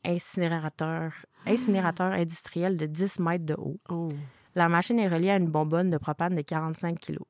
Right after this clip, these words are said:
Speaker 1: Pour information, une <laughs> bonbonne de propane de quarante-cinq kilos, c'est à peu près cinq pieds de haut, puis ça
Speaker 2: Hein ?
Speaker 1: pèse deux cents livres.
Speaker 2: Hein ?
Speaker 1: C'est gigantesque.
Speaker 2: Hi.
Speaker 1: Sur le côté de la machine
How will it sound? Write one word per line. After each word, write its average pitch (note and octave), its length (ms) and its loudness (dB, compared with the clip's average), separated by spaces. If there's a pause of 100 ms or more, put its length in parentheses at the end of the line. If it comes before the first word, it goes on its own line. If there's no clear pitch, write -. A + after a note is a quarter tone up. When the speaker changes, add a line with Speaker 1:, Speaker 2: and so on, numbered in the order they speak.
(140)
Speaker 1:
Pour E3+ 160 2
information, F3 560 -2 (340)
une E3+ 100 2
<laughs> D#3+ 160 -4 (120)
bonbonne E3+ 520 2
de D#3+ 120 2
propane F3+ 400 0
de D3 100 0
quarante-cinq E3 460 -4
kilos, D#3 300 -4 (340)
c'est - 160 -2
à - 20 -6
peu D#3+ 140 0
près F3 160 -4
cinq G#3+ 360 0
pieds A3+ 220 -4
de G#3 160 2
haut, F#3 160 0
puis - 160 -8
ça G3 140 -2
Speaker 2:
Hein ? C4 100 2
Speaker 1:
pèse E3 380 0
deux E3 160 0
cents D3 240 -4
livres. C#3+ 180 -8 (160)
Speaker 2:
Hein ? D#4 140 2 (800)
Speaker 1:
C'est E3 240 0
gigantesque. D#3 680 -4
Speaker 2:
Hi. D#3 60 -10 (1200)
Speaker 1:
Sur A#3 220 -2
le C#4+ 100 4
côté E4+ 240 0
de F4 80 4
la A3 100 8
machine G3 460 2